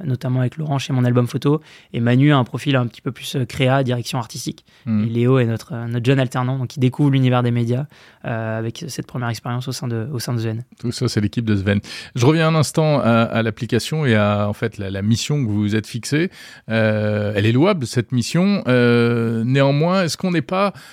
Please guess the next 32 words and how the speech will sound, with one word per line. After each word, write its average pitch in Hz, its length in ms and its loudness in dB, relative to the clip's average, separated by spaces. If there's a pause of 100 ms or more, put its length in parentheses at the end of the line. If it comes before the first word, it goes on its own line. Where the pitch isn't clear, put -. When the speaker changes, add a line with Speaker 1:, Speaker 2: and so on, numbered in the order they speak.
(200)
Speaker 2:
avec 127 220 -2
ce - 140 -4
mode 131 380 0
de 120 160 2
consultation, 123 800 -2
euh, 113 920 2
presque - 320 -6
un 120 100 2
peu 120 240 -2
compulsive, 131 800 0 (420)
euh, - 800 -2
est-ce - 180 -4
que 214 300 0
le 131 500 2
public 156 400 0
que - 100 -2
vous 135 180 0
visez, 135 480 0 (480)
euh, 117 320 -6
est 117 220 -8
habitué 143 680 0
et 131 60 4
réceptif 151 580 0
pour 120 160 -6
de 120 80 2
l'information 165 720 2
et 160 60 -2
pas 175 200 0
seulement 151 340 -2
pour 123 160 -2
du 110 100 -4
divertissement ? 127 840 -4